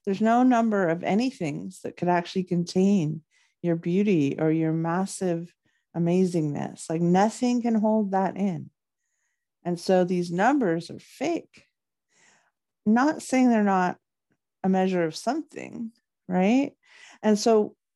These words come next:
now we just wanna release whatever's stuck, and I'm seeing it in the solar plexus. So never know if this is for me or for someone who's listening. I never know. Could be me, could be you.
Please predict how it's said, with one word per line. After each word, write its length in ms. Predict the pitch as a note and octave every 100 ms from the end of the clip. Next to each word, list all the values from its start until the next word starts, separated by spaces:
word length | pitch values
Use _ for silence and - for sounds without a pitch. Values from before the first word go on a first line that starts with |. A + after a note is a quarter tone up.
| -
now 420 | G3+ A3+ B3+ B3+
we 120 | A#3+
just 300 | G#3+ G#3+ -
wanna 320 | G#3 G3 F3+ E3+
release 560 | F3+ F#3 G#3 A3 G#3+
whatever's 440 | G3+ G#3 B3 C4+ -
stuck, 400 | - G#3 G3+ G3+
and 120 | F#3+
I'm 160 | F#3
seeing 360 | F#3 - A3 B3
it 180 | B3 -
in 220 | G3+ G3
the 100 | F3+
solar 300 | - F3 E3
plexus. 540 | - E3+ E3+ - -
So 280 | - D#3+ - _ _ _ _
never 300 | F#3 G#3+ A#3+
know 160 | A3+ G3+
if 80 | F#3+
this 200 | F3+ E3+
is 80 | E3
for 180 | E3
me 380 | E3+ G3+ G#3+ G#3+
or 180 | - E3+
for 260 | - D#3+ D#3
someone 440 | - - F#2+ - _
who's 220 | - F#3 A3
listening. 480 | A3+ - A3+ A#3 A3+ _ _ _ _ _ _ _ _ -
I 140 | E3+
never 280 | E3 B2+ -
know. 260 | B1 - - _ _ _ _
Could 140 | - F3+
be 100 | F3+
me, 180 | E3+
could 200 | E3 E3+
be 120 | E3+ D#3+
you. 340 | D3 D3